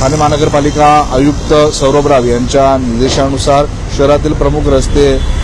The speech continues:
पदपथ, सार्वजनिक ठिकाणे, शाळा, रुग्णालय, उद्याने, चौक, बस स्टॉप आणि रहिवासी परिसरातील धोकादायक फांद्यांची छाटणी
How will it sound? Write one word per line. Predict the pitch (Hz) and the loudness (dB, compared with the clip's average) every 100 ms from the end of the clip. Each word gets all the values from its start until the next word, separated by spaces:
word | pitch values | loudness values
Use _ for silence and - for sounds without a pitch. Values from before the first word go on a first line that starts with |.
| - | 0
पदपथ, | 135 143 147 143 - | 0 2 2 0 0
सार्वजनिक | 127 131 139 143 135 | 0 2 0 -2 -2
ठिकाणे, | 147 143 139 131 | -2 0 0 0
शाळा, | - 127 135 131 123 - - - 127 | 0 2 4 2 0 -4 -4 -2 -2
रुग्णालय, | 127 143 139 135 | 0 0 2 2
उद्याने, | 123 120 139 139 131 | 0 0 0 2 0
चौक, | - 139 127 123 | 0 -2 0 0
बस | 127 | 0
स्टॉप | - 143 127 | 0 0 0
आणि | 127 135 151 - - | 0 -2 -2 -2 0
रहिवासी | 127 147 165 160 | 2 2 2 0
परिसरातील | 147 147 156 147 151 143 | 0 0 0 -2 -2 -2
धोकादायक | 131 139 143 139 | 0 0 0 0
फांद्यांची | 135 135 135 139 135 | -2 -2 -2 -2 0
छाटणी | 127 127 143 | -2 -2 -4